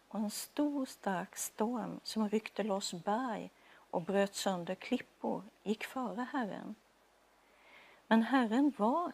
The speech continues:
inte i stormen. Men efter stormen kom en jordbävning.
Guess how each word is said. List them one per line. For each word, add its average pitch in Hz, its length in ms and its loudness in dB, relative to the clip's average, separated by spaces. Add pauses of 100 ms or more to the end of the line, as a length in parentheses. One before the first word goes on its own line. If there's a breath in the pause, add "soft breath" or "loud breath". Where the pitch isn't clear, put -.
inte 220 500 0
i 185 80 0
stormen. 170 640 -4 (560)
Men 196 140 2
efter - 400 2
stormen 254 560 2
kom 220 280 0
en 202 140 2
jordbävning. 208 1000 0